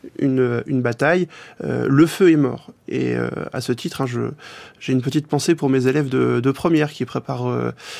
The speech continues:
le bac et qui pourraient tout à fait avoir besoin de commenter un, un texte aussi riche, euh, stylistiquement. C'est, c'est très, très beau. Il y a de très nombreuses figures de style.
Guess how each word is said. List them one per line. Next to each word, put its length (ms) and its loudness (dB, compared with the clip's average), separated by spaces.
le 120 4
bac 360 2
et 560 4
qui 120 -4
pourraient 380 4
tout 180 -6
à 40 2
fait 140 -2
avoir 200 0
besoin 400 4
de 100 2
commenter 540 2
un, 400 -2
un 120 -4
texte 320 -2
aussi 360 0
riche, 360 0
euh, 100 0
stylistiquement. 760 -2
C'est, 180 -6
c'est 140 2
très, 180 0
très 180 -2
beau. 120 4
Il 40 4
y 40 4
a 40 2
de 180 -4
très 200 -2
nombreuses 380 2
figures 340 -2
de 100 -4
style. 400 -2